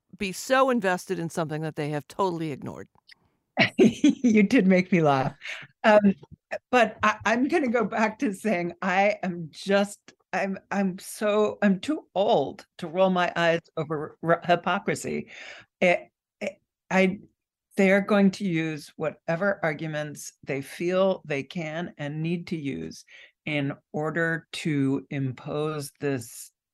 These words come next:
Speaker 2: um, regime of gender control. Um, and I'm so sorry to use such a academic term, but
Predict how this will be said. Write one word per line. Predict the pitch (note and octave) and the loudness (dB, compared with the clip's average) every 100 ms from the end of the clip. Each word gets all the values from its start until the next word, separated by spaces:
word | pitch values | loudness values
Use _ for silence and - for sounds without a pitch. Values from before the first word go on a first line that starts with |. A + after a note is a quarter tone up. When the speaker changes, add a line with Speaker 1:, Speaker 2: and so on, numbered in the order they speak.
| _ _ - | _ _ -8
Speaker 2:
um, | C#3+ C3 B2 B2+ C#3+ A2+ _ _ _ _ _ _ _ _ | -4 -4 -4 -6 -8 -12 _ _ _ _ _ _ _ _
regime | D3 D#3+ C#3 F#3 C#4 F3+ G3 - | -6 -4 -2 -2 2 4 4 4
of | E3 D#3 | -2 -4
gender | - F#3 G3+ | -2 0 0
control. | G#3+ G3+ - F#3 G#3+ - - - | 0 -2 2 4 4 2 -4 -4
Um, | D3 C3+ C3+ C3+ C3+ _ _ | 0 0 0 -4 -8 _ _
and | F3+ F3 E3 | -4 -4 -4
I'm | F#3 G3+ G#3 | -2 0 -2
so | - D#3+ G3+ | -4 -4 -4
sorry | - E3 F3 E3 | 0 2 4 4
to | D#3+ | 0
use | D#3 D#3 - | -4 -6 -6
such | E3+ D3 E3 | -8 -6 -4
a | C3+ C#3 - _ _ _ - | -2 -4 -12 _ _ _ 2
academic | D3+ D3 B2 D3 C#3+ - | 2 2 -2 -2 -2 -6
term, | C#3 B2+ A#2 A2 - | -4 -4 -4 -4 0
but | B2+ - | -2 -4